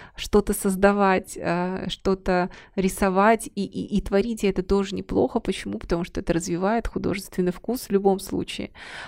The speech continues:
А я знаю еще пример, а, достаточно взрослой женщины. Это женщина с, а, особенностями здоровья.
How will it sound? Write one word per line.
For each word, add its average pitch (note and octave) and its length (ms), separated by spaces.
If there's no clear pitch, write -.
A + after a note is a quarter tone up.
А F#3 100
я G3+ 160
знаю A#3 280
еще A#3 200
пример, G#3+ 480
а, F3 340
достаточно G3 520
взрослой G3+ 480
женщины. A3 480
Это F#3 600
женщина F#3 680
с, - 240
а, - 440
особенностями F#3+ 640
здоровья. G#3 640